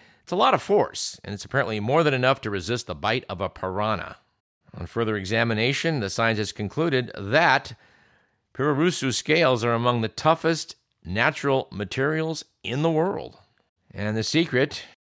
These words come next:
in case you're wondering <laughs> how these scales are so tough, is apparently they've got layers of collagen that are mineralized, so that if the piranha bites and the minerals crack, the collagen prevents the crack from spreading as it would, say, in a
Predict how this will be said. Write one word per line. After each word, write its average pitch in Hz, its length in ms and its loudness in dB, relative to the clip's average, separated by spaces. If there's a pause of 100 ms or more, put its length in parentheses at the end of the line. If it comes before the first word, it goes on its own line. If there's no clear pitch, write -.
(260)
in 78 80 -20
case - 280 -6
you're 87 80 -6
wondering 101 540 -2
<laughs> - 80 -20
how 156 80 4
these 139 220 0
scales 107 420 -4
are 101 100 -6
so 92 220 -6
tough, 120 360 2 (500)
is 87 100 -12
apparently 127 360 2
they've 110 140 0
got 107 200 2
layers 135 400 2
of 113 140 -2
collagen 123 680 4
that 101 120 0
are 95 80 -2
mineralized, 107 880 0
so 95 180 -6
that 90 140 -6
if 90 120 -6
the - 80 -10
piranha 117 400 2
bites 113 420 0
and 82 80 -8
the 85 40 -6
minerals 113 420 -2
crack, 107 420 0
the - 60 -12
collagen 107 540 -2
prevents 98 340 -4
the 90 100 -10
crack 101 360 0
from 78 120 -14
spreading 104 560 -2 (920)
as 92 200 -6
it 92 100 -6
would, 92 280 -4
say, 92 280 -2
in 87 80 -2
a 82 160 -6